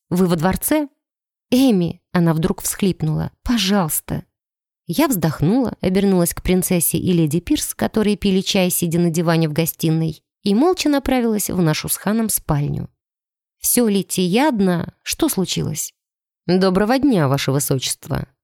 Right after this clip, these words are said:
Вдруг послышался из фанапа незнакомый мужской голос. «Активируйте экран. Думаю, вам стоит увидеть кое-что важное». Я уже знала, что ничего хорошего мне не покажут. Дурное предчувствие достигло своего апогея.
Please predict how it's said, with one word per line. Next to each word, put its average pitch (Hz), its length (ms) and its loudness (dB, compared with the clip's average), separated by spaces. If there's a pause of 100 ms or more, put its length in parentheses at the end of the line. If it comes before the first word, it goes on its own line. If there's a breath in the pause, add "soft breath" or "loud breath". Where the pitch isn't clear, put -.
(400)
Вдруг 208 380 -2
послышался 220 560 0
из 170 140 -2
фанапа 233 400 -2
незнакомый 180 580 2
мужской 160 400 0
голос. - 560 -6 (480)
«Активируйте 220 720 0
экран. 131 380 -2 (320)
Думаю, 233 340 2
вам 190 240 2
стоит 196 400 0
увидеть 160 380 0
кое-что 160 420 0
важное». 127 580 -4 (680)
Я 285 180 2
уже 170 220 0
знала, 143 300 -2
что - 220 -6
ничего 170 360 0
хорошего 190 540 0
мне 156 180 2
не 214 100 2
покажут. - 640 -6 (380)
Дурное 202 360 2
предчувствие 202 680 -2
достигло 180 540 -2
своего 180 400 0
апогея. 165 600 -2